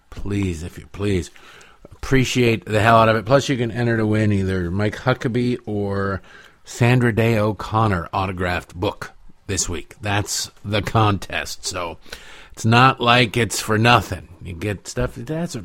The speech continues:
higher resale value than what it costs to enter. So you got that going for you. All right, enough. Let's start so we can get done.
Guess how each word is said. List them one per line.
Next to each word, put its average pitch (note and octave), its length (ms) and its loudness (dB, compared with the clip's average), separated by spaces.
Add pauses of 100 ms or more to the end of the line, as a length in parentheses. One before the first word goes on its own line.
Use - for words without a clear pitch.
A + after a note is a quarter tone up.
(100)
higher A#2+ 340 2
resale B2+ 480 -2
value G2 360 -2
than F#2+ 180 -4
what G#2 120 0
it F2+ 100 -6
costs A#2 320 -2
to A2 100 -8
enter. C3+ 320 -6
So - 260 -16
you G#2 160 -12
got A2+ 260 -8
that B2 200 -8
going D2+ 240 -14
for D2+ 220 -16
you. F2 120 -12 (520)
All - 80 2
right, E2+ 200 0
enough. C3 460 -2
Let's C3 220 0
start - 800 4 (120)
so G#2+ 220 -4
we A#2+ 200 0
can F2+ 240 -8
get - 380 -14
done. E2 460 -6